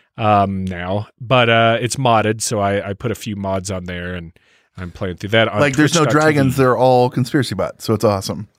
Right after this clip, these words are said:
Speaker 2: <laughs>
Speaker 1: That would be, if they had that, I would have put that in there. They actually have one that, where they're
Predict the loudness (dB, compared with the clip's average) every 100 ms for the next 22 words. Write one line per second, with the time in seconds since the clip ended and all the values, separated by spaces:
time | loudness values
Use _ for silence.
0 | -8 -6 -6 -4 -2 0 0 0 0 -2
1 | -2 0 2 2 0 0 -6 -6 -6 -8
2 | -10 -12 -10 -10 -12 -14 -16 -18 -2 2
3 | 2 2 2 2 0 0 2 0 0 0
4 | 2 2 0